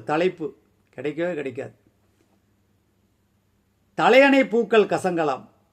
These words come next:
தலைப்பு வாடலாம், ஆனால் ராசி அழகப்பன் ஐயா அவர்கள் கொடுத்த தலைப்பு இன்று வரை வாடாமல் இருக்கிறது. அந்த தலைப்பு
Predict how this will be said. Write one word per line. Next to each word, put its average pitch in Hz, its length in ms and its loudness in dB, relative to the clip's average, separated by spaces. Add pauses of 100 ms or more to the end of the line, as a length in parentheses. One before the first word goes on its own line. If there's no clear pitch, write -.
(760)
தலைப்பு 214 520 0 (380)
வாடலாம், 143 540 -4 (180)
ஆனால் 165 460 -4 (800)
ராசி 214 360 2
அழகப்பன் 202 540 0
ஐயா 175 300 0
அவர்கள் 160 380 -2
கொடுத்த 175 320 -4 (880)
தலைப்பு 180 440 0 (220)
இன்று 190 420 4
வரை 190 240 4
வாடாமல் 170 560 0
இருக்கிறது. 135 500 -6 (600)
அந்த 156 380 -4
தலைப்பு 170 560 -2